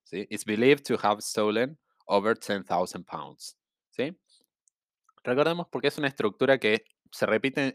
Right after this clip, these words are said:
en todas las formas de, eh, el tense infinitive, ¿sí? Que es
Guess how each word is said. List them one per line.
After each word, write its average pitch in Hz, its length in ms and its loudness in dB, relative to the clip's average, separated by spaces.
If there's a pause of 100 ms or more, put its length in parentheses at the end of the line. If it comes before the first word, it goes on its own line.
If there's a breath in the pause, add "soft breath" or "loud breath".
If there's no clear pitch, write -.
en 98 200 -8
todas 139 200 4
las 101 160 0
formas 110 340 -2
de, 98 260 0 (340 loud breath)
eh, 90 680 -2 (600)
el 95 200 -2
tense 117 440 -2
infinitive, 87 640 -6 (260)
¿sí? 156 260 -2 (1160)
Que 123 220 4
es - 200 -6